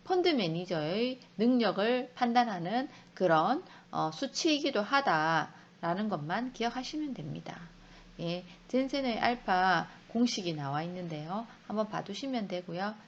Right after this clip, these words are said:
그렇게 중요하지는 않습니다. 다음은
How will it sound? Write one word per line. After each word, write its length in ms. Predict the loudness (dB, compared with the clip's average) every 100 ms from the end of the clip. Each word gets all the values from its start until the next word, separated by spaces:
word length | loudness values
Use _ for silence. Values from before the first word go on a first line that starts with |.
| -14
그렇게 280 | -10 -6 -8
중요하지는 880 | -6 -8 -6 -4 -4 -4 -4 -6 -6
않습니다. 720 | -8 -10 -14 -14 -14 -14 -16 -20 -20 -20 -20 -20 -20 -20 -20 -20 -20 -20 -20 -20 -20 -20 _ _ _ _ _ _ _ _ _ _ _ -20 -20 -18 -16 -20 -20 -18 2
다음은 680 | 6 8 6 4 4 2